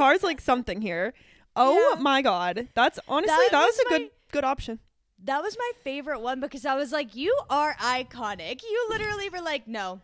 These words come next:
Speaker 2: don't make me drink anymore." "Don't make me drink anymore.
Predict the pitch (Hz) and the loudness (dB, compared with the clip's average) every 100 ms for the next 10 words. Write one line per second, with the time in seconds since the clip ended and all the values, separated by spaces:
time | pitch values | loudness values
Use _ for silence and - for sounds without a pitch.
0 | 226 254 233 226 226 226 220 214 214 214 | -10 -10 -8 -10 -10 -8 -8 -8 -8 -10
1 | _ - 202 214 208 220 226 220 220 220 | _ -14 -12 -12 -12 -12 -12 -12 -12 -10
2 | 208 214 | -8 -10